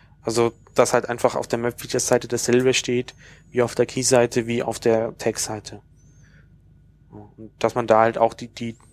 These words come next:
die Bilder dann auch mit dran hat oder vielleicht dann auch sogar gleich die Verwendungs-, äh, Anzahlen auch direkt in der Tabelle drin und nicht immer extra in so einem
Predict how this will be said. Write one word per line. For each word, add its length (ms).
die 180
Bilder 340
dann 280
auch 180
mit 200
dran 260
hat 180
oder 280
vielleicht 380
dann 120
auch 100
sogar 300
gleich 420
die 80
Verwendungs-, 960
äh, 240
Anzahlen 480
auch 140
direkt 280
in 60
der 80
Tabelle 300
drin 200
und 120
nicht 180
immer 160
extra 300
in 140
so 120
einem 180